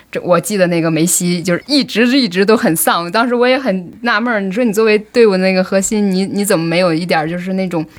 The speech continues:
冲起来的那个士气呢？就是觉得他脸一直就很紧张、失落，就感觉背负特别多。作为一个没有主队的人啊，我，我觉得有的时候我经常会投射那支失败的那个队伍。我甚至今天中午还在问毕村，我这是不是一种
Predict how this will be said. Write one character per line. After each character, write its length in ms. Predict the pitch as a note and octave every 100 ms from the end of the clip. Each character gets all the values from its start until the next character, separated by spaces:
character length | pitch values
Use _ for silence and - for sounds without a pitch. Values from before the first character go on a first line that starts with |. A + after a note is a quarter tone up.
| -
冲 240 | - C#4 C4
起 120 | F#3+
来 120 | E3
的 60 | F#3+
那 100 | G#3+
个 100 | A3
士 260 | - F#4
气 220 | G#3+ -
呢？ 100 | D#3+
就 120 | D3+ G3
是 180 | A3
觉 100 | G#3
得 60 | G#3
他 140 | A#3
脸 260 | A3+ G3 C3
一 60 | G#3
直 180 | F#3+
就 100 | G#3
很 240 | G#3+ A3 B3
紧 260 | - D#3+ C#3+
张、 220 | F3+ F#3+ - - _
失 280 | - -
落， 360 | F4 G4+ A#3 E3
就 240 | G#3 A3
感 240 | G#3+ A3 F#3+
觉 80 | A3
背 160 | C#4
负 100 | C#4+
特 140 | C#4 C4+
别 80 |
多。 340 | C#4 C#4+ D4+ - _ -
作 160 | C#4 C#4+
为 80 |
一 120 | A#3+ B3
个 80 |
没 100 | A#3
有 140 | A3+ B3+
主 200 | G3 D#3+
队 220 | A3+ A3
的 100 | E3
人 140 | A#2+
啊， 180 | G#2+ -
我， 200 | A2 D#3
我 200 | C3+ G3
觉 140 | F3+ F#3
得 100 | G#3
有 220 | F3+ F3
的 120 | F#3
时 100 | G3
候 80 | G3
我 100 | F#3+
经 200 | - G#3+
常 180 | G3+ F#3
会 100 | F#3
投 220 | - E3+
射 180 | G3+ G3
那 220 | F#3 F3+
支 360 | E3+ F3 F3 E3+ - -
失 220 | - - G3+
败 180 | G#3+
的 80 | F3 D#3
那 100 | D3+
个 100 | D3
队 160 | E3
伍。 320 | C#3+ - D#2 -
我 240 | - F3+ F3+
甚 180 | B3
至 140 | G#3+ G#3
今 180 | G#3 G#3
天 160 | G#3
中 140 | G#3 G3+
午 20 |
还 160 | E3+
在 140 | E3 E3
问 180 | F3 E3
毕 80 | E3+
村， 180 | F#3 D#3
我 60 |
这 100 | E3+
是 140 | F3+ G3
不 80 |
是 100 | F#3
一 80 | F#3+
种 180 | F3 F3